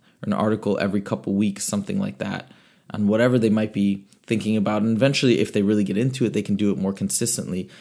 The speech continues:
But it's just another, it's really just another way of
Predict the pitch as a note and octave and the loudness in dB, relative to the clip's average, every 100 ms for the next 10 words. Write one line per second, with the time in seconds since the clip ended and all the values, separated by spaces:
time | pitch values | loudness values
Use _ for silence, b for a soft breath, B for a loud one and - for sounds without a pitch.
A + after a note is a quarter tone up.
0 | B B B B A#2 G2 - - _ _ | B B B B -4 -4 -8 -20 _ _
1 | - C3+ F3 F#3 C3+ B2 B2 - A#2 - | -4 0 0 2 4 4 4 4 0 -4
2 | A2 C3 D3+ C#3+ A2+ A#2+ A2 A2 A2+ G#2 | -2 2 2 0 0 -2 0 2 2 2
3 | G#2+ G#2 - G2 G2+ G2+ - | 2 0 -2 -4 -4 -8 -12